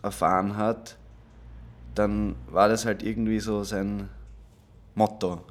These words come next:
irgendwie, oder sein, nicht Motto, das klingt so bescheuert, aber das war irgendwie das Gefühl, was ich gef-, gespürt hab, so. Man kann nichts tun, es ist so. Also man muss es eh akzeptieren.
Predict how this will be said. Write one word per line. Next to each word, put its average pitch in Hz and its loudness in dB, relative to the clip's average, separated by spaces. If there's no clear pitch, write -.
irgendwie, 85 -10
oder 98 2
sein, 95 -2
nicht 95 -14
Motto, 87 -12
das 90 -10
klingt 87 -14
so - -14
bescheuert, 90 -16
aber 92 -14
das 95 -6
war 98 8
irgendwie 113 4
das 95 -2
Gefühl, 95 -8
was 92 -4
ich 92 -14
gef-, - -18
gespürt 98 -8
hab, - -16
so. 92 -14
Man 107 -2
kann 117 4
nichts - 4
tun, 123 4
es 95 -2
ist - -6
so. - -6
Also 92 -10
man 98 -2
muss 110 2
es 101 -4
eh 104 -2
akzeptieren. - -14